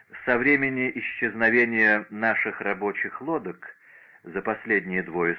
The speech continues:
суток к берегам острова не пристал ни один челнок». «Да, конечно, вы правы. Я это тоже заметил, так как до этого лодки и шлюпки, как мы видели,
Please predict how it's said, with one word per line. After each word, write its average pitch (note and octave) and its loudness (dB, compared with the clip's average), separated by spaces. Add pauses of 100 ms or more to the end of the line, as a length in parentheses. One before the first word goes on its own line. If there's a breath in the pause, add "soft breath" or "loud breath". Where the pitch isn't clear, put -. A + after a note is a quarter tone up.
суток - -8 (400 loud breath)
к F#2 -14
берегам G2+ 4
острова G2 -2 (500 soft breath)
не G2 -8
пристал A#2 0
ни G#2 -6
один G#2 0
челнок». A2 -8 (840)
«Да, F2 -4
конечно, F2 -4
вы F#2 -6
правы. G2 -4 (760 loud breath)
Я F#2+ 4
это G2+ 2
тоже A2 -2
заметил, D3+ 2 (240 loud breath)
так - 2
как G#2+ 2
до F#2+ 4
этого A2+ 6
лодки A2 2
и G2+ 2
шлюпки, F#2+ -2 (180 loud breath)
как D3+ 2
мы D3 -2
видели, D3 2